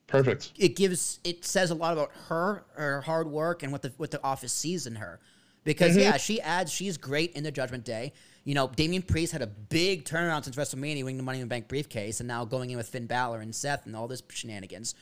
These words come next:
Speaker 1: And
Speaker 2: Dom just won a title, and Finn is cutting great promo work, and I'm gonna say it right now: I think he wins on Sunday, Saturday.
Speaker 1: I, I have it, I have an inkling as well, but we are gonna get to that in,
Speaker 2: We'll get
Speaker 1: in
Speaker 2: there,
Speaker 1: just
Speaker 2: yeah.
Speaker 1: a moment.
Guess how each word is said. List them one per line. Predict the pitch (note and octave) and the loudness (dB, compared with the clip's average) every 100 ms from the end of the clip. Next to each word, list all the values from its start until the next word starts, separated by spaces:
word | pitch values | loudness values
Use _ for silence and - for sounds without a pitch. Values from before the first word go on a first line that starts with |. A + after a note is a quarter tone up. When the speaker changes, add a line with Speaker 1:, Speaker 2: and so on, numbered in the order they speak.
| - | -2
Speaker 1:
And | C3 B2+ | 6 8
Speaker 2:
Dom | E3 G3+ G#3 | 10 8 4
just | D#3 | 0
won | D3+ | -4
a | |
title, | B2 D3+ C#3+ A#2+ - - - | -2 -2 -2 -4 -10 -16 -4
and | E3 | -4
Finn | - - G3 A#3 F3 D#3 - - | -4 0 2 2 0 -2 -6 -8
is | F3 D#3+ | -2 0
cutting | - F#3 D#3 | 4 2 2
great | A#2+ D3 F#3+ F#3+ | 0 0 0 0
promo | G3+ G#3+ D#3+ | 0 2 2
work, | C3+ C#3+ - | 2 0 -2
and | |
I'm | C#3 D#3+ D3 | -2 -2 0
gonna | G3 F#3 | 0 2
say | - G#3+ | 0 0
it | G#3 | 0
right | G3 | -2
now: | G3 A3+ | 0 0
I | D3+ | 0
think | - D#3+ | -2 -6
he | E3+ D3+ | -4 -4
wins | E3 E3+ | -4 -4
on | C3+ | -6
Sunday, | C3+ E3 A2+ G#2+ _ _ | -8 -8 -8 -10 _ _
Saturday. | - D3+ B2 G#2+ _ _ _ _ _ _ - | -2 -2 -4 -12 _ _ _ _ _ _ -4
Speaker 1:
I, | G2+ A#2 | 0 2
I | G2 | 2
have | G#2 G#2 G2+ | 2 2 2
it, | G#2+ | 2
I | G#2 | 4
have | G#2 | 4
an | G#2 | 4
inkling | G2 G2 | 4 4
as | F#2 G2 | 4 4
well, | E2+ F2 | 4 4
but | G#2 | 6
we | G#2 B2 | 8 8
are | A#2+ | 8
gonna | A#2 | 8
get | A2 A2 | 6 6
to | A2 | 6
that | A2 A2 | 6 6
in, | G#2+ | 6
Speaker 2:
We'll | |
get | G2+ | 8
Speaker 1:
in | G#2 | 6
Speaker 2:
there, | G#2 | 6
Speaker 1:
just | G#2 C3+ C3+ | 6 6 8
Speaker 2:
yeah. | |
Speaker 1:
a | G#2+ | 6
moment. | G2+ G2+ | 8 6